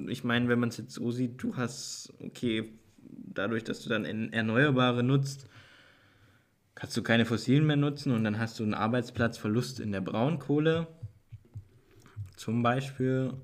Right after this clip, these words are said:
Aber ich meine, du hast ja auch den Arbeitsplatzgewinn in der Photovoltaik, was ja auch irgendwie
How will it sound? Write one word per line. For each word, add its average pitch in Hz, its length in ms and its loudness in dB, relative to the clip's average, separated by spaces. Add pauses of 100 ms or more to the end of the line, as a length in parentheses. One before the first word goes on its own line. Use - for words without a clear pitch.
(140)
Aber 139 520 4 (100)
ich 110 140 -6
meine, 104 160 2
du 101 60 2
hast 113 140 2
ja 117 80 4
auch 110 120 0
den 110 160 -2
Arbeitsplatzgewinn 117 1160 2 (920)
in 151 160 2
der 131 80 4
Photovoltaik, 104 840 0 (240)
was 123 300 0
ja 120 140 4
auch 101 280 -4
irgendwie 101 520 -2